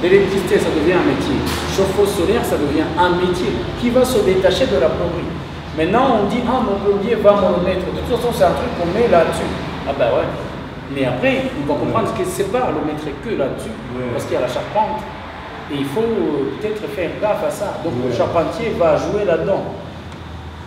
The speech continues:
Speaker 1: Et puisqu'il aura du travail, il aura, il va pas mettre la main dedans. Donc il y aura quelqu'un qui va s'occuper de ces petites choses qui sont à côté, qui va être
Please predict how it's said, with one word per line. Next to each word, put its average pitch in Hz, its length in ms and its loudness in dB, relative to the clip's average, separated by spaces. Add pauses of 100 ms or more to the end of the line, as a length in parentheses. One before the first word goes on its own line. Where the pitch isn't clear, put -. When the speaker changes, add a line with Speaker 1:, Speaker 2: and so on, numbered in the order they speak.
(180)
Speaker 1:
Et - 120 -6
puisqu'il 214 320 -2
aura 190 180 6
du 190 100 0
travail, 180 460 6
il 131 60 2
aura, 135 220 2
il 131 140 -4
va 147 100 2
pas 196 200 4
mettre 196 280 -2
la 151 120 2
main 175 180 -2
dedans. - 220 -2 (100)
Donc 196 200 0
il 156 40 -2
y 143 40 0
aura 160 120 0
quelqu'un 170 320 -4
qui - 60 -6
va 170 100 -2
s'occuper 175 400 -6
de - 60 -6
ces 139 260 -6 (380)
petites 233 240 -6
choses 220 260 0
qui - 160 -6
sont 165 140 -4
à 139 100 -2
côté, 220 240 -4
qui - 140 -6
va 151 80 2
être 185 160 -2